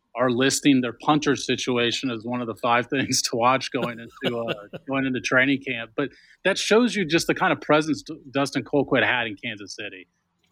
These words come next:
And, I mean, we all know by going into that locker room what kind of presence he had in the locker room. I mean,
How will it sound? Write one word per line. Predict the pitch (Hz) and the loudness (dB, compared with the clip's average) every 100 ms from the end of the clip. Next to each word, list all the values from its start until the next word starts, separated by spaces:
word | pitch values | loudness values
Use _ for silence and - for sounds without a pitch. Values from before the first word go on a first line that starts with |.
| - | -2
And, | 131 139 139 147 | 2 2 2 2
I | |
mean, | 170 156 | 4 4
we | 240 | 4
all | 170 147 | 6 6
know | 139 135 | 4 4
by | 127 | 2
going | 139 139 | 4 4
into | 135 127 | 6 4
that | 113 110 | 2 4
locker | 113 - 131 | 2 2 0
room | 120 | -4
what | 117 | -4
kind | 135 127 | -4 -4
of | - | -2
presence | 135 135 131 | -2 0 0
he | 131 | 2
had | 131 131 | 2 2
in | |
the | 120 | 2
locker | 113 131 147 151 | 4 4 2 -2
room. | 117 101 | -6 -6
I | 107 | -8
mean, | 117 113 | -8 -12